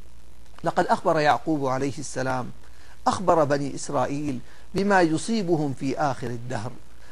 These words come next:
أخبرهم بالحقيقة التي ينتظرونها. ما هي الحقيقة؟ أن الله سينزع منهم الملك وسينزع منهم النبوة ويعطيها لرجل آخر. فلنسمع ماذا يقول يعقوب عليه السلام في التكوين تسعة وأربعين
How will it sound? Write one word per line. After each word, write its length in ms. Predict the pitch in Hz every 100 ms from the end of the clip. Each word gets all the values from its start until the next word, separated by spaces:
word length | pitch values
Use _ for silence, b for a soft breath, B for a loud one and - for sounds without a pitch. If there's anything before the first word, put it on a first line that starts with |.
| b
أخبرهم 420 | 190 240 294 247 185
بالحقيقة 600 | 185 175 - 233 196 170
التي 440 | 156 143 151 151
ينتظرونها. 840 | 139 135 131 123 123 131 117 110 -
ما 160 | 196 247
هي 120 | 165
الحقيقة؟ 560 | - 139 - 117 - 127 - b b b b
أن 220 | 190 180
الله 380 | 160 165 175 160
سينزع 640 | 151 147 165 165 135 139
منهم 420 | 131 139 131 123
الملك 340 | 120 120 131 123 b b b 160
وسينزع 680 | 160 180 185 220 160 160 135
منهم 360 | 165 156 143
النبوة 540 | 139 131 131 170 147 123 b b
ويعطيها 720 | 156 165 151 143 233 202 156 135
لرجل 580 | 127 143 135 131 131 127 -
آخر. 360 | 123 - 151 - b b -
فلنسمع 580 | 233 214 254 - 175 135
ماذا 360 | 160 151 135 127
يقول 380 | 127 160 156 143 B B 151
يعقوب 520 | 156 - 220 214 151
عليه 360 | 139 160 147 127
السلام 440 | - 135 180 233
في 80 | 214
التكوين 560 | - 151 - 165 151
تسعة 280 | 165 175 135
وأربعين 560 | - 131 123 127 131